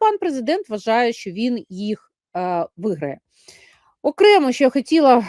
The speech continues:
сказати: Господи, я не завантажила, зараз, секундочку, завантажу це, цю фотографію, щоб так уже зовсім було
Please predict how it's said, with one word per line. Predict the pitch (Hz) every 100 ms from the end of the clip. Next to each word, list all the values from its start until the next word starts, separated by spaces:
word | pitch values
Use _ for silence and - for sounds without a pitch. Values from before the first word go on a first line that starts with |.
| - -
сказати: | - 247 320 349 240
Господи, | 240 -
я | 233
не | 262
завантажила, | 240 220 220 240 226 196 196 185
зараз, | 220 185 175 -
секундочку, | - 269 254 185 _
завантажу | 180 190 190 - 190 180 170
це, | - 202 - _ _ _ _ _ _ _ - _
цю | -
фотографію, | 190 214 294 381 427 226
щоб | - 202 -
так | 220 -
уже | 190 185
зовсім | 208 185 196
було | 190 185